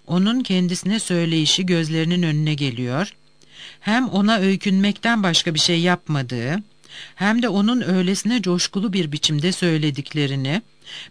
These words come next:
böylesine ruhsuz bir biçimde yinelediği için gittikçe küçüldüğünü duyuyor. Yıllar önce bu gözlemi ilk kez dile getirdiği sırada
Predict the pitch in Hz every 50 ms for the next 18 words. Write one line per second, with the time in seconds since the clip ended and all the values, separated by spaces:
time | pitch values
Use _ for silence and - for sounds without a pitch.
0 | - 180 208 233 240 247 247 - - 160 170 208 220 180 175 180 185 - - 247
1 | 254 214 202 175 180 156 143 147 - - 160 165 156 165 170 165 165 170 180 180
2 | 170 175 180 151 180 180 180 180 147 123 - - - 135 151 208 208 - - -
3 | - - - - - 202 202 - - 262 262 - - 247 240 - - 196 - -
4 | 202 185 165 156 185 185 180 180 175 156 143 143 135 131 127 131 127 127 160 208
5 | - - - _ _ _ _ - - - - - - - 165 180 202 208 220 233
6 | 247 269 277 247 196 170 160 156 147 139 156 185 202 180 202 226 190 185 214 202
7 | 185 160 151 165 165 170 190 208 175 226 233 - - - 202 185 175 151 151 170
8 | 165 170 156 175 170 165 - 180 160 151 165 185 185 175 - - 143 135 127 117
9 | 110 131 147 202 226